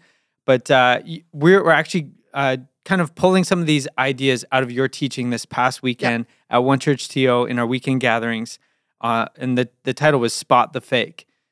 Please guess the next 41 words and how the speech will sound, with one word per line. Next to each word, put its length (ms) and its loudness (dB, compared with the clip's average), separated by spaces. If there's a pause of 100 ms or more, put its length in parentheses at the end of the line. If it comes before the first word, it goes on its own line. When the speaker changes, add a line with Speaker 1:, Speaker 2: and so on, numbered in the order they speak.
(140)
Speaker 1:
So 220 4
we're 200 4
in 180 2
this, 340 0
this, 360 -2
uh, 460 -2 (120)
season, 420 -2 (160)
Authenticity 760 0
at 180 2
One 140 -2
Church 260 -6
T 160 -4
O, 140 0
and 100 -10
we're 120 -4
having 280 -2 (100)
authentic 480 -6
conversations 1000 -6
on 140 -8
the 80 -6
podcast. 680 -4 (420)
So 140 2
we're 120 6
gonna 180 6
dive 320 4
into 260 2
a 20 4
lot 220 4
of 60 -2
stuff, 260 -2
but 140 0
you 120 2
mentioned 380 2
something 580 0 (140)
specific 880 -2 (320)
this 160 -6
weekend. 500 -2
Your 220 4
first 380 0
job 360 2
was? 540 -2